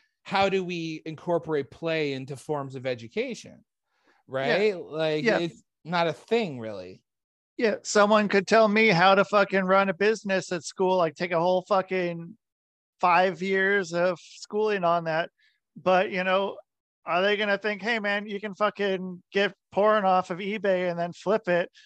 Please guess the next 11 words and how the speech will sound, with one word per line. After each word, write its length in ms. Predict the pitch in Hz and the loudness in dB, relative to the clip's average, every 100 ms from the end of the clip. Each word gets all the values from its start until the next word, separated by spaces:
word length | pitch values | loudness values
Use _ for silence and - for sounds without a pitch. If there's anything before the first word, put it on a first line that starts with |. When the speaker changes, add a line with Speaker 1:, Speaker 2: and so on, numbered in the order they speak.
| _ - | _ -6
Speaker 2:
with 320 | 165 175 160 | 0 0 0
a 380 | 185 175 170 165 | 0 2 2 0
C 280 | - 208 202 | -4 -8 -6
D 180 | 202 185 | -6 -6
fucking 560 | 196 175 - 180 170 | -2 -4 -2 -4 -4
burner"? 580 | 160 170 170 170 175 175 _ _ _ _ | -2 0 0 -2 -2 -4 _ _ _ _
Uh, 400 | 156 160 160 170 - - _ _ _ _ _ _ _ _ _ | -4 0 0 -2 -6 -16 _ _ _ _ _ _ _ _ _
probably 320 | - 254 262 302 | -8 -4 -2 2
not. 280 | 277 180 - | 2 0 0
And, 160 | 226 233 | -2 2
like, 220 | 214 | 2